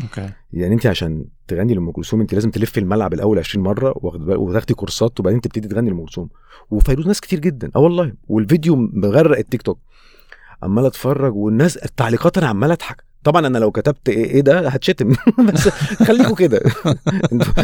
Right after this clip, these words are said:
Speaker 2: انتوا، انتوا، انتوا سامعين اللي هي بتقوله ده صح؟ ده دي مش، لا، وبتجود عليها كمان.
Speaker 1: أوكي.
Speaker 2: ده الكوميدي في الموضوع. يعني أنت هي بتجود عليها. طب غني س-،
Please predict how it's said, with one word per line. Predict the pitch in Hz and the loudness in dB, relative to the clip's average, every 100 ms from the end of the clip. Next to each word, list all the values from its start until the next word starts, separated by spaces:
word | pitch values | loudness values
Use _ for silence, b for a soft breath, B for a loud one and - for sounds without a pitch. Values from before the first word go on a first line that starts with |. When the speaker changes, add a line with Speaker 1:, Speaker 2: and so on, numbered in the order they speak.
| - | 2
Speaker 2:
انتوا، | 139 143 - - 208 | 0 0 -2 -2 -2
انتوا، | 135 135 - 220 - | 0 -2 0 -2 2
انتوا | 139 | 2
سامعين | 143 143 151 185 | 4 4 4 4
اللي | 160 | 6
هي | 143 | 6
بتقوله | 160 160 175 | 4 2 4
ده | 160 | 4
صح؟ | 190 233 233 | 2 -2 0
ده | 233 | 2
دي | 139 | 4
مش، | 151 131 - 180 | 4 2 -2 0
لا، | 165 | 2
وبتجود | 180 147 127 214 202 | 4 4 8 10 10
عليها | 135 156 175 | 6 4 4
كمان. | 131 117 101 B B | 4 -2 -4 B B
Speaker 1:
أوكي. | 127 113 110 | -10 -2 2
Speaker 2:
ده | |
الكوميدي | 160 165 165 143 | 4 4 2 2
في | 131 | 0
الموضوع. | 113 110 110 - | 2 2 2 0
يعني | 104 107 | 2 2
أنت | 147 143 | 2 2
هي | 120 135 | 4 4
بتجود | 117 131 156 123 | 4 4 6 4
عليها. | 107 104 | 4 2
طب | 143 | 4
غني | 208 277 | 6 6
س-، | 277 | 4